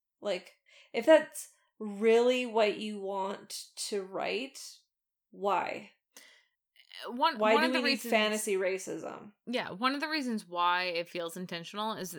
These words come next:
Speaker 2: is that he is the only person of color
Speaker 1: Yeah.
Speaker 2: in the show, recurring character.
Speaker 1: Yeah. Ugh.
Speaker 2: So that, that's, that's a feels bad, but everything else in the conversation we've already gone over pretty
Speaker 1: Yeah.
Speaker 2: extensively.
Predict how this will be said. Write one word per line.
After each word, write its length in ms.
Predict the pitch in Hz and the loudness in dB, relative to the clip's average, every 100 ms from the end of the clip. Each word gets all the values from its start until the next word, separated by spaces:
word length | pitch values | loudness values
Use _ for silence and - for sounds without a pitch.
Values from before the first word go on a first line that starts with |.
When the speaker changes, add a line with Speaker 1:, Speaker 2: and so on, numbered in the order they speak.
| - | -8
Speaker 2:
is 160 | 190 | -8
that 160 | 175 170 | -4 -4
he 220 | 185 175 | -4 -6
is 160 | 165 160 | -8 -10
the 140 | 160 | -12
only 240 | 131 156 147 | -12 -14 -16
person 340 | - 139 - | -14 -14 -14
of 80 | 147 | -16
color 380 | - - - 180 _ _ _ _ | -14 -12 -12 -14 _ _ _ _
Speaker 1:
Yeah. 220 | 196 - - _ - | -8 -8 -12 _ -10
Speaker 2:
in 140 | 180 | -10
the 60 | 160 | -10
show, 300 | - - - | -12 -12 -12
recurring 440 | 170 - 170 143 151 | -12 -6 -6 -6 -12
character. 460 | - - - - 165 _ _ _ _ | -14 -14 -16 -20 -20 _ _ _ _
Speaker 1:
Yeah. 140 | - - 208 _ _ _ _ _ _ _ _ _ _ _ _ | -18 -18 -20 _ _ _ _ _ _ _ _ _ _ _ _
Ugh. 160 | 226 196 - - _ _ _ _ _ _ _ _ _ _ _ _ _ - | -10 -10 -12 -20 _ _ _ _ _ _ _ _ _ _ _ _ _ -14
Speaker 2:
So 280 | 214 240 214 | -4 0 0
that, 320 | 196 269 359 269 196 | 6 6 6 2 -4
that's, 380 | 247 294 330 - 185 | 2 2 0 -12 -2
that's 280 | 233 269 247 | -2 -2 -8
a 40 | |
feels 360 | - 190 165 165 | -8 -6 -6 -8
bad, 420 | 151 135 143 151 _ | -8 -6 -6 -8 _
but 460 | 180 170 165 160 - | -4 -2 -4 -8 -4
everything 380 | 220 262 262 185 | -4 -2 -8 -4
else 460 | 180 180 - - - | -4 -4 -8 -14 -8
in 640 | 185 180 175 175 170 165 | -6 -6 -8 -14 -16 -12
the 100 | 160 | -10
conversation 600 | 175 160 160 170 165 160 | -4 -6 -6 -10 -10 -12
we've 160 | 165 165 | -14 -8
already 440 | 160 156 151 151 147 | -8 -6 -10 -12 -10
gone 220 | 160 151 | -8 -8
over 240 | 147 147 | -10 -12
pretty 200 | 151 151 | -12 -10
Speaker 1:
Yeah. 60 | 139 | -10
Speaker 2:
extensively. 760 | - 156 196 190 143 151 160 | -14 -14 -12 -10 -8 -8 -10